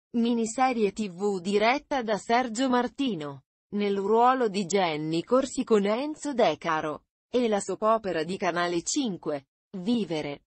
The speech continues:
dove dal settembre del duemilasette al duemilaotto è la cattiva e determinata Barbara Ponti.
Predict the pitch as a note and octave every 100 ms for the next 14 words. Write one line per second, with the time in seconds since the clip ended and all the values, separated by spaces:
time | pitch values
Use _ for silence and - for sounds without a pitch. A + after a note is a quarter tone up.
0 | _ G#3+ C4+ C4+ D4+ A3 G3+ F#3+ C#4 C#4+
1 | A#3+ C4 D#4 D#4+ D#4+ A3+ F#3+ F#3 G3 G3+
2 | F#3 F3+ F#3+ F#3 - E3+ E3+ E3+ F#3 F#3+
3 | F#3 F3+ F3+ B3+ - D#4 D4 B3 C#4+ D4
4 | - - C#4+ D#4+ D4 A3 F#3 G3+ G#3+ G#3+
5 | G#3+ A3 B3 D4+ D4+ B3 B3 A3 A3 F#3+
6 | F#3 F3 A3 G3+ D3 - D3